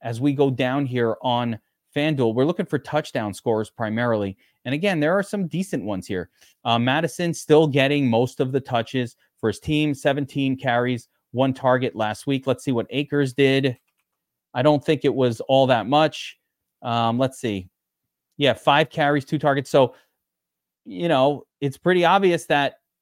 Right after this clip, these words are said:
Madison, for now, is holding on to the lead back role in that exciting game against Kansas City. Can't be ignored.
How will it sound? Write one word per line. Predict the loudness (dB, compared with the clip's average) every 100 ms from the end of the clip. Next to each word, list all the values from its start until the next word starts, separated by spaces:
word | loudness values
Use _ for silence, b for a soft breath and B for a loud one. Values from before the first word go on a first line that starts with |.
| -8
Madison, | 0 2 2 0 -4
for | -2 2 4
now, | 4 0 0 -2 -4 _ -10
is | -6
holding | 0 0 0
on | 0 0 -2 -4 _ _
to | -6
the | -4
lead | -2 -2 -2
back | -2 -2
role | -2 0 0 -2
in | -4 -4
that | -4 -6
exciting | -10 -10 -4 -2 -2 -4
game | -4 -4 -4
against | -4 -4 -6 -6
Kansas | -6 -6 -6
City. | -6 -6 -8 b b b
Can't | -4 0
be | 0
ignored. | 2 2 2